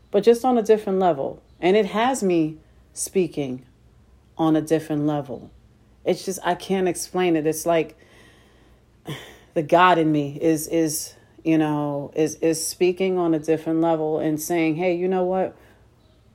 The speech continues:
Let's change. Let's change the tune. Let's change the tone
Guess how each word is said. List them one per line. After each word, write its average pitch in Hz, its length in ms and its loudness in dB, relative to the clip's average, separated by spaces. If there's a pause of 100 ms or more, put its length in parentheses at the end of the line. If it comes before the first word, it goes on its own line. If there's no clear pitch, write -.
(360)
Let's 226 200 0
change. 175 680 -4 (1160)
Let's 208 180 -2
change 214 380 -6
the 170 100 -6
tune. 151 500 -2
Let's 156 160 -4
change 185 420 -4
the 165 80 -4
tone 151 560 -4